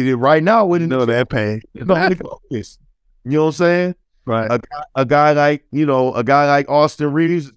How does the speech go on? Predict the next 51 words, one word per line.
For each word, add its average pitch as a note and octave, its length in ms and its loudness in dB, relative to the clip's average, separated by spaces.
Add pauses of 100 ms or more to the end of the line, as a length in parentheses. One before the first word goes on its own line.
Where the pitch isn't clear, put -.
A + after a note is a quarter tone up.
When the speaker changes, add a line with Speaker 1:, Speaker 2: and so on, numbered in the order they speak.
Speaker 1:
get A#2+ 140 0
in D#3+ 140 0
where F3 140 4
you F#3+ 100 0
fit G3+ 240 2
in, C4 180 2
man. A3 300 0 (160)
You C3+ 200 -2
know, D#3+ 140 -6
Speaker 2:
Mm-hmm. A2+ 80 -2
Speaker 1:
like, C3 300 0
he's - 100 -20 (100)
try-, D#3 180 2
he's D3+ 220 -4
trying E3 220 4
to D#3+ 60 0
be D3 220 -2
about D#3+ 300 2
something D#3+ 380 -2
because D3+ 440 -2 (220)
you're C3 200 0
following D#3+ 760 0
the C#3 120 0
lead F3 280 -2
of D#3 100 0
LeBron D3 560 0
James, F3 640 -4 (440)
you C#3+ 200 0
know, C#3 400 2 (360)
and C#3 360 -2
there's C3+ 220 0
not D3 200 0
an D3+ 100 -4
ego E3 300 0
clash G#2 460 -2
there. E2+ 340 -6 (840)
You A#2 80 -2
know A#2+ 60 2
what B2+ 60 2
I'm B2+ 60 -2
saying? C#3 240 0
I C3 60 4
feel D3+ 200 -2
like C#3 180 2
Golden C#3 220 0
State's D3+ 300 0
dealing D3+ 260 -2
with D3+ 120 -6
some C#3+ 120 -4
ego D3+ 280 -2
clash. F2 400 -8